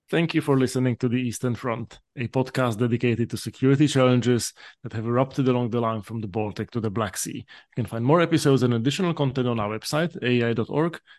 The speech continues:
Apple Podcasts, Spotify, or wherever you get your podcasts. Please do get in touch with, with us on Twitter using the hashtag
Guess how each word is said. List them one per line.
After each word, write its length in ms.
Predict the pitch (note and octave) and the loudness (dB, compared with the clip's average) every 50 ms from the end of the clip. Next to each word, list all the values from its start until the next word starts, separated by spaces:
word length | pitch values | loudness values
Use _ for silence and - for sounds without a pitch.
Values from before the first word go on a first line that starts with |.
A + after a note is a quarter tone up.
| _ - | _ -8
Apple 220 | - B2+ A#2 B2+ B2+ | -8 -6 -6 -4 -2
Podcasts, 500 | C#3 C#3 C#3 - - C#3 C3+ A#2+ - - | -2 -2 -2 0 0 2 2 0 -2 -2
Spotify, 480 | - B2+ - C3 B2+ - A#2+ A#2 - | -2 0 0 0 0 0 0 -2 0
or 140 | - A#2+ A#2 | -2 -4 -4
wherever 320 | A2 G#2+ A#2 A#2 A#2 G2+ A#2+ | -2 -2 -2 -2 -2 -2 0
you 160 | A#2 A#2 A#2 | 0 0 0
get 180 | A2 A2+ G#2 - | -2 -4 -4 -4
your 120 | A#2 G#2+ | -8 -6
podcasts. 580 | - A#2+ - - - A#2+ A2+ G#2 - - - _ - - - - - _ | -6 -8 -10 -8 -8 -8 -8 -8 -10 -14 -18 _ -20 -20 -20 -20 -20 _
Please 240 | - C3+ D#3+ F#3 E3+ | 2 2 4 4 4
do 120 | C3+ C#3 D3+ | 2 2 4
get 160 | D#3 D3 C3+ | 6 6 4
in 100 | C3+ B2 | 4 2
touch 220 | - A#2 A2 - | 2 -2 -4 -2
with, 280 | A2 B2+ A2 - - - - - | -2 -4 -4 -4 -8 -12 -14 -8
with 180 | B2 C3 C3 A2 | -2 -2 0 0
us 180 | B2 A2+ - | 0 -2 -2
on 140 | - A#2+ A#2 | -4 -6 -6
Twitter 340 | - - D#3 E3 D#3+ E3+ D#3 | -2 0 2 2 4 4 4
using 360 | C3+ B2+ B2 G#2+ B2 A#2 A2 | 6 4 4 2 2 0 0
the 100 | G2 A2 | -2 -6
hashtag 400 | E2 G#2 G#2 - - A2 G#2 F#2 | -6 -6 -8 -8 -8 -8 -10 -10